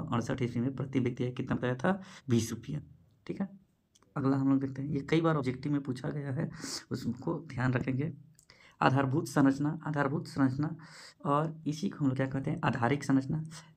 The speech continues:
या इसी को कहते हैं आधारभूत ढांचा। इसी को क्या कहते हैं? आधारभूत ढांचा। तो ये सारी जो है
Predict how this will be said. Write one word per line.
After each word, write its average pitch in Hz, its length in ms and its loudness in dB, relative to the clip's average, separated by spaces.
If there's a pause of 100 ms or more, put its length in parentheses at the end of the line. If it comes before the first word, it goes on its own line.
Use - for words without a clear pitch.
या 151 80 2
इसी 139 240 -2
को 160 100 -2
कहते 135 260 2
हैं 139 200 2
आधारभूत 127 540 2 (420)
ढांचा। 123 420 -2 (160)
इसी - 160 -6
को 143 80 -2
क्या 147 180 -2
कहते 139 260 -4
हैं? 156 140 0
आधारभूत 131 520 0 (580)
ढांचा। 110 340 2 (380)
तो 156 80 0
ये 180 220 2
सारी 139 360 0
जो 135 120 2
है 127 180 -2